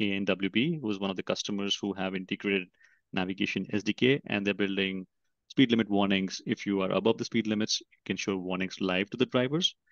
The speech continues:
Um, as well as we have customers like Ford, who are at a fleet level, they are tracking speed limits, uh, across the, uh, and assessing the risk profile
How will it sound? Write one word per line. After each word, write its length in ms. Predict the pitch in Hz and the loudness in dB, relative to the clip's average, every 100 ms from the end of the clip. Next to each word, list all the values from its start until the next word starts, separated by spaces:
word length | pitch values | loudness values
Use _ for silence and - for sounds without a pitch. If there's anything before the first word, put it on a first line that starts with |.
| _ _ - | _ _ -2
Um, 340 | 92 87 90 - | -2 -2 -6 -2
as 180 | 117 101 | 0 2
well 160 | 104 | 4
as 160 | 104 98 | 2 2
we 80 | 104 | 0
have 80 | - | 0
customers 580 | 104 - 104 101 101 - | -2 0 0 0 0 0
like 240 | 98 95 - | -2 -4 0
Ford, 300 | - 131 92 - - | 6 6 6 -2 0
who 220 | 110 101 | 4 4
are 140 | 95 | 2
at 160 | 92 92 | -2 -2
a 40 | |
fleet 340 | 101 - 151 127 | -2 4 4 6
level, 240 | 101 98 | 4 4
they 140 | 95 98 | 2 2
are 180 | 95 - - _ _ | 0 -6 -14 _ _
tracking 380 | - 101 - 104 | 0 2 2 -2
speed 320 | - 110 104 | 0 2 4
limits, 400 | 101 98 95 - - | 2 0 -2 -4 -4
uh, 280 | 104 92 92 - - | -2 0 -2 -6 -8
across 480 | - - 98 95 - | -8 -2 -2 -2 -2
the, 520 | 101 95 95 95 95 - | -2 0 0 -2 -4 -4
uh, 60 | 107 | -4
and 300 | 98 104 - | -2 -2 -4
assessing 340 | - - - | -6 -4 0
the 120 | 110 95 | 0 2
risk 240 | 127 - | 2 4
profile 420 | 113 - 98 95 | 0 2 0 -2